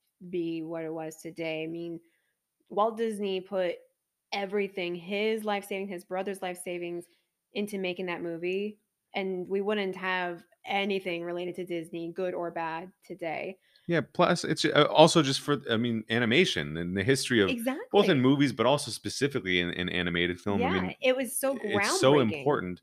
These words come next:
Speaker 1: Mm-hmm.
Speaker 2: And not to say, again, I, that, I don't think she's commenting necessarily on that, but more so on the particulars of the story and the dynamics of
Speaker 1: Mm-hmm.
Speaker 2: the relationship
Speaker 1: Well, and that's
Speaker 2: But
Speaker 1: kind of what I wanted to bring up as well, too. I know we're kinda, we went from Little Mermaid talking about this newer one, but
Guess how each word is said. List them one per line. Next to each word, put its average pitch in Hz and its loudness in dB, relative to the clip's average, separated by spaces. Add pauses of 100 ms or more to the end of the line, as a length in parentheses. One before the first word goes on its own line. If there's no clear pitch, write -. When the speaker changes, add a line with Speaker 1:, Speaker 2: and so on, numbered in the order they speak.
(140)
Speaker 1:
Mm-hmm. 226 -8
Speaker 2:
And 170 -2
not 180 4
to 156 -2
say, 160 2 (200)
again, 131 -4
I, 104 -6 (100)
that, 120 2
I 107 -4
don't 123 -4
think 113 -4
she's 101 -8
commenting 110 -4
necessarily 90 -4
on 80 -6
that, 95 2
but 85 -16
more 87 -6
so 90 -6
on 85 -8
the 80 -4 (360)
particulars 92 -2
of 92 -2
the 85 -8
story 101 2
and 82 -6
the 80 -4 (520)
dynamics 92 -2
of 214 -6
Speaker 1:
Mm-hmm. 175 -10 (1080)
Speaker 2:
the 92 -12
relationship 92 -2 (640)
Speaker 1:
Well, 269 0
and - -2
that's - -2
Speaker 2:
But - -10
Speaker 1:
kind 359 -2
of 254 -4
what 220 2
I 214 2
wanted 208 0
to 208 -8
bring 196 -4
up 190 -6
as 190 -10
well, 180 -8
too. 240 -4
I 196 0
know 202 0
we're 196 -2
kinda, 196 -2
we 185 -2
went 190 -4
from 190 -6
Little 185 -2
Mermaid 175 -4
talking 170 -8
about 156 -6
this - -12
newer 185 -4
one, 160 -4
but 175 -2